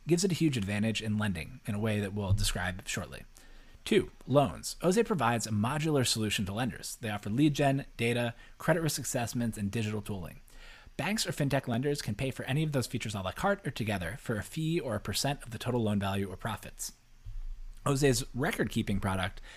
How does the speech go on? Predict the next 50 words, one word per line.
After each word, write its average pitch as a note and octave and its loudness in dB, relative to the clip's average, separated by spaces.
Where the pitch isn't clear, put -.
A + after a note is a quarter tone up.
enhances B2+ 2
its - -6
loan B2+ 4
product F2+ -2
in F#2+ -4
three F#2+ -2
ways. - -2
One, C#3+ 4
it C3 -4
builds A#2+ 4
up G2 -4
the G2+ -2
data F#2 0
set. - -8
Ninety-five D#3 4
percent A#2+ 2
of A2+ 0
transactions G#2 2
in G2+ 4
most A2+ 2
African G#2+ -2
markets, G2 -4
even D#3+ 0
big E3+ 2
markets A2+ 0
like G#2+ -2
Nigeria, G2+ 0
are C3+ 0
still A3 4
in F3 4
cash, - -4
so - 0
the C#3 4
only B3 4
way C#3 4
to D3+ 4
get A#2+ 2
an A2+ 2
accurate - 0
picture B2+ 0
of A2+ -2
performance B2 -2
is - -6
to C#3+ 0
incentivize G3+ 2
customers A#2 0
to B2 -2
record B2 -2
cash G2+ -2
transactions. - -2